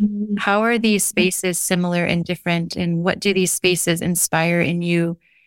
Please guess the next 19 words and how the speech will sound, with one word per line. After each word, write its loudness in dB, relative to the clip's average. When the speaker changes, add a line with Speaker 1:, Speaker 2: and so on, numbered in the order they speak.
Speaker 2:
What 0
elements 0
do -4
you 0
love? 2
What -2
parts -2
of -2
these 0
spaces -2
are 2
kind 2
to 0
the 0
earth? 0
Like, -2
I 0
just -4
love -2